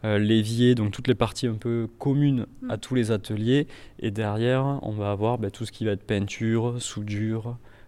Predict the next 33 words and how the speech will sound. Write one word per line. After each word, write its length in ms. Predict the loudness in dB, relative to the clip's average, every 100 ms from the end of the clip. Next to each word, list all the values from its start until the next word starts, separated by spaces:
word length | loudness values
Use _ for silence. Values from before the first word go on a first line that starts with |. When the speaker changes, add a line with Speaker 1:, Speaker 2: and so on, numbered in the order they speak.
| -10
Speaker 1:
euh, 320 | -6 -4 -4 -6 -6
j'en 200 | -6 -4
oublie. 360 | -4 -4 -6 -8 -14 -20 -20 -10
Speaker 2:
Euh, 160 | -4 -2
costume, 720 | -2 -2 0 2 4 4 2 -2
Speaker 1:
Couture, 0 |
Speaker 2:
couture, 300 | -4 0 2 4
Speaker 1:
voilà. 40 | 2 0
Speaker 2:
fabrication 580 | -2 -4 -2 -4 -4 -4
de 80 | -4
costumes. 640 | -2 -4 -2 0 2 2 0 -16 -4
En 80 | 2
fait, 180 | 4 4
c'est 80 | 4
un 240 | 4 4
espace 440 | 4 4 4 4 4
qui 120 | 0
nous 100 | 4
permet 260 | 2 2 2
à 100 | 2
la 120 | 4
fois 240 | 2 2 2
de 80 |
venir 340 | 2 2 0 0
fabriquer 480 | 4 4 6 2 2
des 180 | 2 2
éléments 300 | 2 2 2
qui 100 | 0
sont 160 | -2
visibles 300 | -2 -4 -4
dans 120 | -2 -2
des 140 | -2
films, 320 | 0 2 2